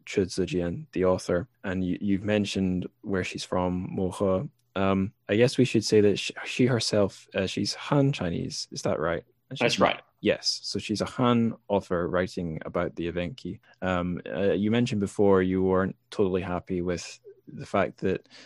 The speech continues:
Speaker 1: she had all the Evenki, um, speaking in, in, uh, in, in Chinese, like Han Chinese the whole time.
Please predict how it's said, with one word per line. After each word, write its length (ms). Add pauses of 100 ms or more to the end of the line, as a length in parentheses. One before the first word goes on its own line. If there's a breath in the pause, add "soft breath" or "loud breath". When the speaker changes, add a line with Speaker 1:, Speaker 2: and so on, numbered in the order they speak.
Speaker 1:
she 120
had 120
all 100
the 140
Evenki, 600
um, 220
speaking 680
in, 360
in, 280
uh, 420 (380)
in, 320
in 200
Chinese, 640 (140)
like 100
Han 220
Chinese 340
the 80
whole 140
time. 340